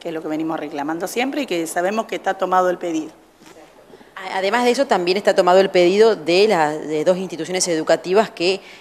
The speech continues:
Speaker 2: ya llevaban años en situación de abandono.
Speaker 1: Sí, sí, sí, también. Por eso, bueno, una de esas fue la, la secundaria dos que ya, ya está.
Speaker 2: Perfecto. Eh, bueno, Silvina,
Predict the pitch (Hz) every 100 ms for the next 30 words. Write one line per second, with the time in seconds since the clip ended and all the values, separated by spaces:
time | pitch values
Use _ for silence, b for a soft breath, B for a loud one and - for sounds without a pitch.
0 | B - 156 175 175 180 175 156 147 143
1 | - - 180 185 196 247 - - _ _
2 | _ - 160 139 151 143 160 156 139 165
3 | 165 - - - _ _ _ _ - 254
4 | 240 240 214 180 - - 208 202 180 165
5 | 180 165 - - 160 160 - 143 151 143
6 | 156 175 175 175 165 175 160 151 143 143
7 | - - 165 - 151 151 160 151 156 -
8 | 165 147 131 - - 151 - 147 - -
9 | - - 147 - - - _ _ - -
10 | 175 - - 196 185 180 175 202 165 208
11 | 208 233 185